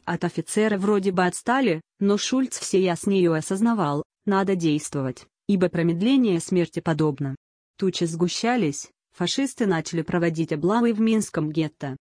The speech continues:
Людей уничтожали тысячами. Как-то, заранее узнав о готовящейся облаве евреев, Шульц не отпустил их после работы в гетто,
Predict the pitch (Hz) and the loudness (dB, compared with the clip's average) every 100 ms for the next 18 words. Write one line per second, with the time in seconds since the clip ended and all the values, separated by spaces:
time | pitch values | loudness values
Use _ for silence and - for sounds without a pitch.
0 | _ _ _ 208 214 214 196 190 185 - | _ _ _ 0 2 4 4 4 0 -2
1 | 214 202 180 170 - 147 - 135 - 139 | 0 2 2 2 -2 -6 -8 -8 -4 -4
2 | 131 - _ _ _ _ _ - 165 - | -6 -10 _ _ _ _ _ -4 -2 -4
3 | - 135 131 _ 165 180 180 180 170 165 | -8 -10 -10 _ -4 0 2 4 4 2
4 | 165 160 190 202 202 196 196 233 202 - | 2 2 0 0 -2 0 4 4 2 -2
5 | 185 - 170 170 165 165 170 170 208 254 | -4 -4 -2 0 0 0 0 0 2 2
6 | 156 - _ _ - - 262 254 - 202 | 0 -4 _ _ -8 -2 -2 0 0 2
7 | 185 - 170 - 262 240 - 175 165 180 | 0 -2 -8 -4 -2 -2 0 -2 -2 -2
8 | 175 180 175 165 151 143 147 131 - 127 | -2 0 -2 -2 -4 -2 -4 -4 -8 -10